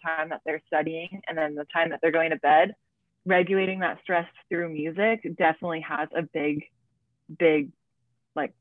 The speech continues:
impact on their athletic performance at the end of the day. So I thought that was super interesting.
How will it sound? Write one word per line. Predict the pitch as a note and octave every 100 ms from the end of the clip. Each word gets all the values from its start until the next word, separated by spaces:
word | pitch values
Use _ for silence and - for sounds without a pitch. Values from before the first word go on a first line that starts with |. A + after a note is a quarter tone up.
| _ _ _
impact | - F3+ F3 C#3+ A#2+ - -
on | D#3 D3
their | D3 C3+
athletic | C#3 D#3+ D3+
performance | D#3+ D3+ D3+ D3 D3
at | C3+
the | C3
end | C#3
of | C3+
the | C3+
day. | C3 - - - _ - - - _ -
So | D#3+
I |
thought | D#3 F3 E3
that | D#3+ C#3+
was | E3+ -
super | F3 D#3+
interesting. | - D#3 - E3 - C#3+ C#3 D#3+